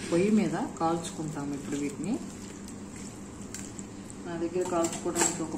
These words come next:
పుల్ల ఉంది, మీ దగ్గర కూడా ఇలాంటివి ఉన్నా, లేదంటే కనుక ఏదన్నా మనం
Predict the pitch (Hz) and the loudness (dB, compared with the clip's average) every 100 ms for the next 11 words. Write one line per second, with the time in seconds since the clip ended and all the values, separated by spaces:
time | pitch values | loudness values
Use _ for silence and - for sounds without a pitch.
0 | - 165 170 165 180 240 - - - - | 0 0 2 0 -2 -2 -4 -8 -8 -10
1 | - - - - 170 175 170 185 185 190 | -8 -10 -8 -4 0 2 4 4 6 6
2 | 175 160 175 170 180 165 170 285 349 - | 6 4 4 2 2 0 2 0 0 -6
3 | - 180 185 185 180 175 170 170 220 180 | -6 -2 0 0 0 0 0 0 0 0
4 | 170 160 - - - - - - 175 170 | 0 0 -4 -10 -10 -10 -10 -6 -2 4